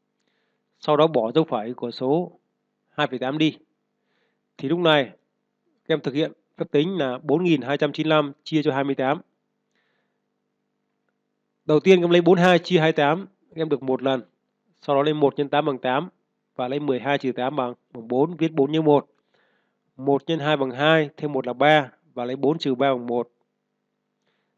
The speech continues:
Tiếp theo hạ chín cạnh mười bốn được một trăm bốn mươi chín,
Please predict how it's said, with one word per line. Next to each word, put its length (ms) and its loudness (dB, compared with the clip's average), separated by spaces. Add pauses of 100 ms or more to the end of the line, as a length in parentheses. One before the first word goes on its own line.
(140)
Tiếp 160 0
theo 140 6
hạ 240 0
chín 180 -4
cạnh 180 -2
mười 120 0
bốn 300 0
được 160 -4
một 140 -4
trăm 120 -4
bốn 120 2
mươi 60 -18
chín, 280 -4